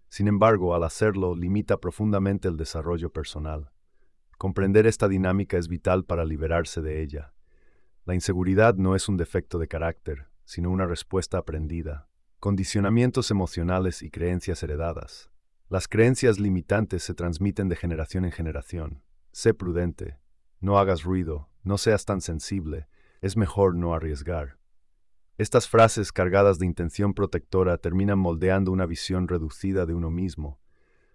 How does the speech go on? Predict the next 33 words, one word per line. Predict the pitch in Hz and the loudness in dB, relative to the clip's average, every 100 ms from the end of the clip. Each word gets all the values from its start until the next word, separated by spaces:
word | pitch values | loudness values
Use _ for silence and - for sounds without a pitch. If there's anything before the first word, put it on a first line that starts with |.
| _ - | _ 2
A | 95 | 4
esto | 117 123 | 4 2
se | - | -2
suman | - 120 113 | 2 4 4
experiencias | 98 - 92 98 98 98 92 | 2 -2 0 0 0 0 0
emocionales | 87 - 87 95 98 - | -2 -2 0 2 0 -2
significativas, | 80 82 - 78 78 87 73 69 - | -4 -6 -6 -8 -6 -6 -8 -10 -12
como | 80 76 | -10 -8
rechazo, | 76 - 98 90 87 85 | -6 0 0 0 -4 -6
abandono, | 73 78 78 85 85 78 | -4 -6 -4 -2 -4 -6
críticas | - 95 85 - 82 80 | -4 -4 -4 -6 -6 -8
o | |
expectativas | - 82 - - 90 90 - | -10 -12 -10 -8 -4 -4 -4
imposibles, | 80 - - 90 82 71 67 - - - | -8 -10 -8 -6 -6 -8 -10 -16 -20 -8
que | 87 | -2
dan | 101 95 | 0 0
forma | - 95 90 | 2 2 2
a | 82 | -2
la | 76 | -4
identidad. | 73 73 76 80 73 - - - - - _ _ _ - - - _ - | -6 -8 -8 -6 -8 -12 -20 -20 -20 -20 _ _ _ -20 -20 -20 _ -10
El | 92 | -4
resultado | 101 - 101 123 127 131 | -2 -2 4 6 8 6
es | 123 | 2
un | |
sistema | - 110 - 110 101 | -2 -2 4 4 4
interno | 90 104 101 101 92 | 2 4 4 2 -2
que | 90 | -4
interpreta | 82 82 - 98 95 | -4 -4 0 0 2
la | 85 80 | 0 0
realidad | 82 80 85 82 | -2 -2 -2 -2
desde | 82 78 | -2 -6
el | 71 | -6
temor. | 78 80 80 69 - | -6 -6 -6 -8 -12